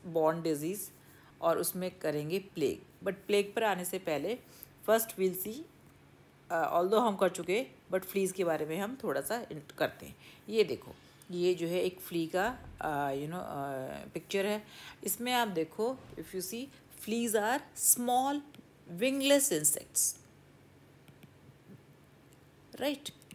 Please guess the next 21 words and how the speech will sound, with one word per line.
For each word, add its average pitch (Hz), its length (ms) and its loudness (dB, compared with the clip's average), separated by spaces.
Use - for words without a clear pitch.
And 175 580 -4
they 240 340 2
belong 170 600 2
to 262 200 0
order 156 380 4
Siphenoptera। 151 880 -4
Siphenoptera, - 1500 -6
ठीक 311 200 0
है। - 160 -2
If 226 100 0
you 294 160 2
see, 285 540 -2
इनकी 190 340 -2
जो, 214 240 6
uh, 156 720 4
uh, - 20 6
फीडिंग 214 440 2
हैबिट्स 160 420 -2
है, 180 160 0
they 175 180 2
are 185 200 4